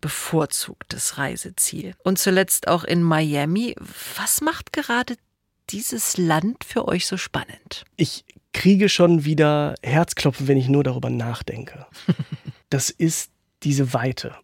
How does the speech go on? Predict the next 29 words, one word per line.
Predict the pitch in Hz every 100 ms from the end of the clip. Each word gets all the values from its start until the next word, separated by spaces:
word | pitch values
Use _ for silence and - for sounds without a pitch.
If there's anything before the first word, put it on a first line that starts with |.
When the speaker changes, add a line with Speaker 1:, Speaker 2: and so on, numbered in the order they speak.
| _
Speaker 2:
Und | - 143
ich | 127
weiß, | 160 180
dass | 165 -
das | 147
viele | - - 165 147
Menschen | 139 131 -
sagen. | 123 113 - 120
Aber | - 143 127 127
wenn | 139
man | 147 160 165 - - -
in | -
Miami | 135 143 165 202 202
aus | - 147
dem | 147
Flughafen | 151 139 127 -
kommt | 131 131 - - - - - -
und | 147 143 -
dann | 156 196 214 - _ _ _ -
einfach | 151 196 220 185
mit | 165
einem | 151 147
Taxi | - 156 - 190
zum | - 151
Beispiel | 151 151 160
in | 147
Richtung | 147 151 139
Hotel | 143 143 139
fährt | - 131